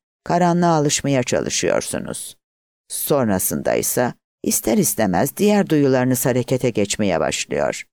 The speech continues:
Eşi benzeri olmayan bir deneyimdi. Fakat itiraf etmeliyim ki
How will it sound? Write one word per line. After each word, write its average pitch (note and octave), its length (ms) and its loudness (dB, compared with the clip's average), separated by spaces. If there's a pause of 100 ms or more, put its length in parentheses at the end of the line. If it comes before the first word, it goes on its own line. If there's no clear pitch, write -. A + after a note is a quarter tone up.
(760)
Eşi A#3+ 300 2
benzeri G3+ 520 4
olmayan D3+ 540 2
bir A#2+ 160 0
deneyimdi. D#2+ 640 -2 (380)
Fakat D3 340 -2 (200)
itiraf E3+ 540 2
etmeliyim G#2 640 0
ki A#2+ 340 -2